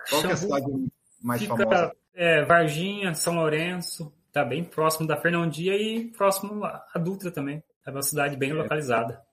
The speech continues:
Speaker 1: E você hoje mora em Caxambu também ainda?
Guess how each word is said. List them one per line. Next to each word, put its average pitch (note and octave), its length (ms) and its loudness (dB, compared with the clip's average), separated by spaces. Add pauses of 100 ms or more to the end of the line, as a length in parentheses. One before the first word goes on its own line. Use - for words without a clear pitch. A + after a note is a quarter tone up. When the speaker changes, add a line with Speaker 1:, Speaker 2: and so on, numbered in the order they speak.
(280)
Speaker 1:
E B2 60 6
você C3 280 6
hoje E3+ 360 8 (180)
mora D3+ 200 2
em E3+ 80 -2
Caxambu C3+ 360 0
também D#3 300 0
ainda? G#3+ 480 -4